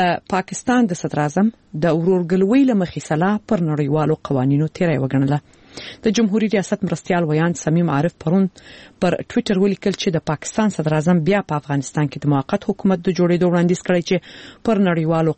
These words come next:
قوانینو سخت تیری دی. صمیم عارف په دې ټویټ کې لیکلي چې پرته له دې چې دې ته وکتل شي چې په افغانستان کې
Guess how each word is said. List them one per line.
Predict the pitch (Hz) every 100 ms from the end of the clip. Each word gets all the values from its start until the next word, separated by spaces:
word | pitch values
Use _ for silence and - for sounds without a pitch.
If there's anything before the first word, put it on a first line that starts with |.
| -
قوانینو | 143 135 151 165 -
سخت | 202 - -
تیری | 139 135
دی. | - - _ _ -
صمیم | 202 202 185
عارف | 170 190
په | 170
دې | 156 -
ټویټ | 202 -
کې | 165
لیکلي | - 208
چې | - 208 - - - -
پرته | 247 254 240
له | 196
دې | 214 -
چې | 208 175
دې | 180
ته | 185
وکتل | 233 233 165 -
شي | 147
چې | -
په | 160
افغانستان | 151 151 147 - 180
کې | -